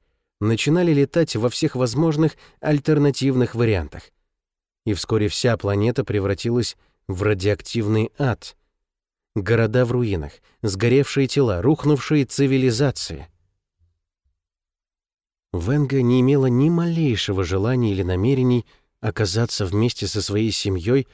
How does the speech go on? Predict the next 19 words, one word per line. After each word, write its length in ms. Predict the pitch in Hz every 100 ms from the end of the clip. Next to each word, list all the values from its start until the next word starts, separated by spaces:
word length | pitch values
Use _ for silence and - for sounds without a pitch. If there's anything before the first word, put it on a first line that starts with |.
| _ _ _ _ _
в 100 | _
таком 540 | _ 101 - - 117 123
временном 500 | 101 92 95 107 113
потоке. 640 | 107 - 143 107 - 76 - _ _ _ _ _ _
Но 240 | 104 117 117
ей 400 | 95 120 143 92
в 60 |
её 260 | 98 113 139
нынешнем 580 | 120 147 131 - 110 98
состоянии 640 | 104 - 107 107 123 113
усталости 840 | 98 - - 156 113 - - 73 - _ _ _ _ _
так 220 | - 95 101
и 20 |
не 100 | 104
удалось 440 | 95 101 127 -
обнаружить 560 | 143 139 135 135 131 -
какой-нибудь 680 | 107 - 131 135 123 127 - _ _ -
далёкий 540 | 101 110 143 - 113
континуум, 680 | 113 101 - 165 120 78